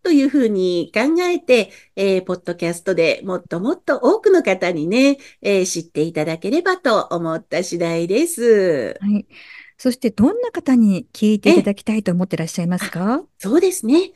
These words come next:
Speaker 1: あの、お薬ではなかなか改善して、えー、いかない、えー、ケースですとか、
Speaker 2: うん。
Speaker 1: 発達の促進を考えていらっしゃる小児科や精神科の先生、えー、ですとか、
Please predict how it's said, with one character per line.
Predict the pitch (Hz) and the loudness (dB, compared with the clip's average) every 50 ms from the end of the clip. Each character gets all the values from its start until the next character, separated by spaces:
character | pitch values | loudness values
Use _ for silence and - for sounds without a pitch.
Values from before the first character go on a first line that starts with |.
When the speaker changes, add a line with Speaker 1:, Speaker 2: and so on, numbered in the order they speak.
| _ _ | _ _
Speaker 1:
あ | - 254 277 | -2 0 2
の、 | 269 277 269 254 247 247 226 | 2 2 2 2 2 0 -2
お | - - 202 208 | 0 -2 -2 0
薬 | - 370 370 - - 480 466 508 453 | 2 0 0 0 -2 -6 -6 -4 -2
で | - 302 233 | -2 -2 -2
は | 180 170 | -2 -4
な | 170 180 185 | -6 -8 -6
か | - 247 | -6 -6
な | 240 262 254 | -4 -4 -4
か | 254 247 226 | -6 -8 -10
改 | - 175 190 220 226 | -8 -8 -8 -6 -2
善 | 294 311 320 339 | -2 0 0 -2
し | 330 - | -4 -6
て、 | - _ 277 285 285 285 254 - | -6 _ 2 4 4 4 2 0
え | - 214 214 208 | 0 0 2 2
ー、 | 196 | 0
い | 190 | 0
か | - 233 262 302 | -2 -2 -2 0
な | 330 330 330 | 0 2 2
い、 | 320 311 294 277 262 254 233 - - - | 2 2 2 2 2 2 0 -2 -2 -4
え | 208 202 185 185 | -2 -2 -2 -4
ー、 | 180 | -2
ケ | - 185 170 147 156 | -2 2 4 4 2
ー | 165 | 2
ス | 165 - - 160 151 135 - - | -2 -6 2 2 2 4 2 0
で | 170 180 190 | 0 -2 -2
す | 233 240 | -2 -2
と | 226 147 170 | -6 -6 -8
か、 | - _ - 320 381 403 392 - - - - - - _ - | -8 _ -6 -4 -4 -6 -8 -14 -20 -20 -20 -20 -20 _ -6
Speaker 2:
う | 233 | -6
ん。 | |
Speaker 1:
発 | 214 - _ | -6 -6 _
達 | - 220 220 220 220 | -4 -4 -4 -2 -2
の | 226 220 220 214 - - | -2 0 0 0 -2 -4
促 | - 233 202 196 - 269 | -6 -6 -4 -4 -4 -6
進 | - - - 302 311 330 349 | -6 -4 -2 -2 0 0 0
を | 381 370 370 | 0 -2 -2
考 | - 269 240 254 254 262 | -4 -4 -2 0 0 0
え | 294 302 294 269 | 2 0 0 -2
て | - - 214 | 0 -2 -2
い | 214 214 | 0 0
ら | 214 220 247 | -2 -2 -4
っ | |
し | 262 262 - 285 | -6 -4 -4 -2
ゃ | 269 | -2
る | 254 262 302 349 403 392 - - - - _ | 0 2 0 0 0 -2 -8 -20 -20 -20 _
小 | - - 220 208 196 | 0 2 2 4 4
児 | 196 202 196 | 2 0 -2
科 | 202 196 196 | -2 -2 -2
や | 202 208 214 214 208 208 - | 0 0 0 -2 -4 -4 -8
精 | - - 247 311 | -2 0 0 0
神 | 330 - 381 381 370 | 0 0 -2 -2 -2
科 | 370 359 349 | -2 -2 0
の | 339 349 359 349 349 - - _ | 0 2 0 0 -4 -8 -20 _
先 | _ - - 233 294 | _ -2 0 0 0
生、 | - - 392 381 359 330 240 165 - - _ _ _ _ | 0 0 0 0 2 2 2 2 0 -2 _ _ _ _
え | - 185 175 170 165 151 139 123 - - - | -4 -2 -2 0 -2 -2 -2 -4 -6 -8 -8
ー、 | - | -4
で | - 156 156 | -4 -4 -4
す | - - | -4 -10
と | - 147 | -12 -14
か、 | 151 | -14